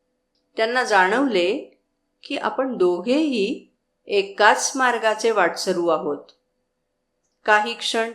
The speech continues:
तसेच ध्यानावस्थेत गेले. मीरा यांच्या मनात अनंत अशा शांतीचे अवतरण घडून आले होते.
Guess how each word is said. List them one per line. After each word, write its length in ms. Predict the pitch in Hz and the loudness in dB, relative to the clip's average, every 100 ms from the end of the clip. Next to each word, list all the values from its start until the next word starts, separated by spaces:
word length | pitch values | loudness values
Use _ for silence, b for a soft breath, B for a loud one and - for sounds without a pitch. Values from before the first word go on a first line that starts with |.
| - | -4
तसेच 360 | 190 233 247 | 0 2 2
ध्यानावस्थेत 760 | 220 202 175 190 208 202 - 226 220 | 0 -2 0 0 0 -6 -2 -2 -2
गेले. 540 | 220 208 165 165 - _ _ _ _ _ _ - | -2 0 -2 -4 -16 _ _ _ _ _ _ -8
मीरा 440 | 208 220 247 277 | -4 0 2 2
यांच्या 380 | 262 202 190 202 | 0 -4 -2 -2
मनात 400 | 190 190 185 165 - _ _ _ - | -2 -2 -2 -4 -10 _ _ _ -6
अनंत 540 | 208 247 285 294 285 | -4 -2 -2 -4 0
अशा 300 | 277 254 233 | 0 0 -2
शांतीचे 1000 | 226 202 180 185 214 202 185 180 - - | 0 2 0 -2 -6 -4 -2 -2 -4 -8
अवतरण 580 | - 175 170 190 190 202 | -4 -4 0 0 0 -2
घडून 320 | 202 170 170 | -2 -2 -2
आले 220 | 165 156 156 | -2 -2 -2
होते. 500 | 160 - 143 143 | -2 -6 -8 -10